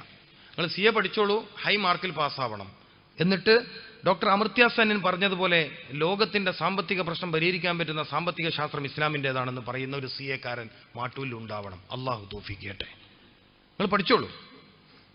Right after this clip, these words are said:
സി എന്റെ സിലബസ് ഞാൻ അല്പം ശ്രമി-, പഠിക്കാൻ ശ്രമിച്ചു. സാധാരണക്കാരനെ ദുരിതത്തിലാക്കുന്ന സാമ്പത്തിക ശൈലി അതിൽ കാണാൻ കഴിഞ്ഞു. ലോകത്ത് സാമ്പത്തിക മാന്ദ്യം ഉണ്ടാക്കുന്ന ശൈലി എനിക്കതിൽ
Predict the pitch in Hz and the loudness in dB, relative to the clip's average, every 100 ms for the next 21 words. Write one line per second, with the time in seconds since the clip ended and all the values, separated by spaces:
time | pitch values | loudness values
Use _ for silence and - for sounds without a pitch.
0 | _ - 214 233 214 208 220 226 214 202 | _ -2 4 4 4 4 4 4 2 0
1 | 196 185 180 160 170 165 - 151 147 131 | 2 0 -2 -6 -6 -6 -6 -4 -4 -6
2 | 120 107 101 - _ _ _ _ _ _ | -8 -10 -14 -18 _ _ _ _ _ _
3 | _ _ _ _ _ _ _ _ _ _ | _ _ _ _ _ _ _ _ _ _
4 | _ _ _ _ - _ - 156 185 196 | _ _ _ _ -20 _ -4 -2 2 2
5 | 190 180 165 156 143 123 - - - - | 0 2 2 2 -2 -6 -12 -20 -20 -20
6 | - _ - - 135 156 196 185 160 151 | -20 _ -20 -14 -10 -6 -4 2 0 0
7 | 147 135 139 160 160 147 135 131 139 127 | -6 -6 -6 -4 -4 -4 -4 -4 -4 -4
8 | 117 113 107 107 98 98 98 98 - _ | -6 -10 -10 -12 -12 -14 -14 -20 -20 _
9 | _ _ - - - - 131 160 196 180 | _ _ -20 -20 -20 -10 2 4 4 2
10 | 139 - 175 208 214 208 196 185 170 185 | 0 2 4 4 2 2 0 2 4 4
11 | 202 185 175 170 156 156 139 147 165 156 | 2 0 2 2 2 -4 -2 -2 0 -2
12 | 139 139 131 | -4 -4 -4